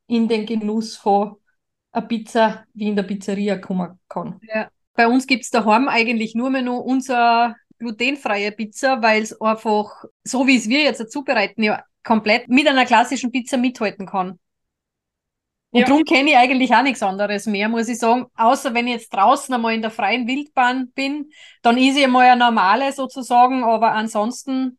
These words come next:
Speaker 2: bin ich sehr happy mit unserer. Und
Speaker 1: So, meine ist schon fast verbrennt.
Speaker 2: meine braucht noch ein bisschen. Wahrscheinlich ist meine Küche wieder ein bisschen kühler. Ich is in der Zwischenzeit den Reibekäse zusammen. Und ist fertig?
Speaker 1: Ja.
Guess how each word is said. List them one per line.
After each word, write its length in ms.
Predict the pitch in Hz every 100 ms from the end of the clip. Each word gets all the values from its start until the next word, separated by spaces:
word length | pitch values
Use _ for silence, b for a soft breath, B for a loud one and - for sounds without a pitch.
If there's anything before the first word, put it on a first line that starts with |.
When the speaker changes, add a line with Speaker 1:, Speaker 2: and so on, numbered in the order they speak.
| _
Speaker 2:
bin 160 | 247
ich 380 | 233 226 226 233
sehr 180 | - 247
happy 320 | 269 247 269
mit 160 | 247 240
unserer. 400 | 262 262 202 190
Und 140 | 196 -
Speaker 1:
So, 160 | - 240 -
meine 340 | 233 254 285
ist 100 | 285
schon 120 | 320 277
fast 260 | 254 262
verbrennt. 540 | 269 262 226 233 226 - -
Speaker 2:
meine 260 | 233 285
braucht 300 | - 269 311
noch 80 | 294
ein 60 | -
bisschen. 260 | 226 247
Wahrscheinlich 320 | 226 233 247 254
ist 140 | 262
meine 140 | 254
Küche 320 | 233 302 - 220
wieder 140 | 214
ein 40 | 214
bisschen 220 | 220 220
kühler. 420 | - 226 247 285 _ _ _ -
Ich 160 | 233
is 100 | 226
in 80 | 233
der 100 | 220
Zwischenzeit 560 | 220 240 254 226 214 226
den 140 | 220
Reibekäse 580 | 185 208 226 254 247 262
zusammen. 240 | 262 285 - _ _ _ _
Und 200 | 240 285
ist 100 | 311
fertig? 420 | 226 233 320 339 _ _ _ _ _ _ _ _ _ _ _ _
Speaker 1:
Ja. 200 | 247 254